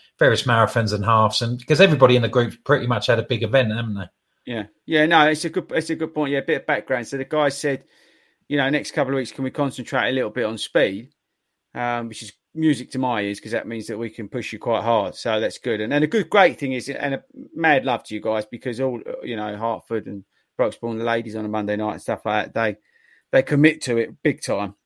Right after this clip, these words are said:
Speaker 2: Um, Simon, new Simon, who, um, got injured, uh, he committed to it a little bit too hard on, <laughs> on Tuesday. I said, I said to him, "Go fifty percent." So, like, zero percent, like I said to you, Wilco,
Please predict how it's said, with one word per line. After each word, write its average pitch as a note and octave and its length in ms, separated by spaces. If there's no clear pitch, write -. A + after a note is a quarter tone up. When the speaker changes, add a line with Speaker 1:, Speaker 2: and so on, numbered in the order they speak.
Speaker 2:
Um, A#2+ 300
Simon, F3 640
new G#3 160
Simon, D#3+ 720
who, D3+ 360
um, C#3 300
got C3+ 220
injured, C3+ 400
uh, C3 200
he E3+ 160
committed D#3 380
to D#3 140
it D3+ 140
a D#3 40
little D#3 280
bit C#3 180
too D3+ 240
hard G2+ 320
on, A#2+ 220
<laughs> - 420
on - 500
Tuesday. C#3 560
I D3+ 60
said, F#3 300
I D#3+ 60
said G#3 220
to G#3 100
him, E3 60
"Go F#3+ 180
fifty F#3 420
percent." D#3 500
So, C#3+ 180
like, C3 300
zero D#3+ 340
percent, C#3 500
like C#3+ 200
I - 20
said C3+ 220
to E3+ 80
you, D#3+ 80
Wilco, A2+ 220